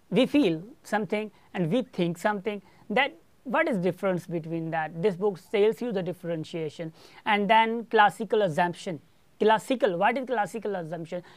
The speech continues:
You are living in this wor-, uh, uh, in this world and you don't know about classical assumption, that it is, uh, very, I say, uh, I said that it is unethical for us. Okay.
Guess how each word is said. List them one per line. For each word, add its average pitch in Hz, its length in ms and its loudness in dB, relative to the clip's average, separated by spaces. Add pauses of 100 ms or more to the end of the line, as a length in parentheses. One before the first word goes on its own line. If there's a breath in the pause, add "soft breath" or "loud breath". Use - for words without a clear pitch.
You 208 160 4
are 269 100 6
living 247 360 4
in 220 140 0
this 190 200 2
wor-, 202 400 -4 (160)
uh, 220 80 -8 (120)
uh, 208 60 0
in 208 240 -2
this 247 200 -2
world 220 360 2
and 196 340 -2
you 214 100 -2
don't 226 280 2
know 214 80 -4
about 180 260 -4
classical 170 420 -6
assumption, 160 460 -8 (260 loud breath)
that 190 200 0 (180)
it 302 140 -2
is, 240 320 2 (220)
uh, 175 240 0
very, 214 380 4
I 175 320 -2
say, 185 220 -6
uh, 165 480 -6 (340 soft breath)
I 208 160 4
said 233 220 6
that 214 180 2
it 202 160 0
is 190 120 0 (180)
unethical 214 560 0
for 160 200 -4
us. 147 280 -8
Okay. 190 240 -6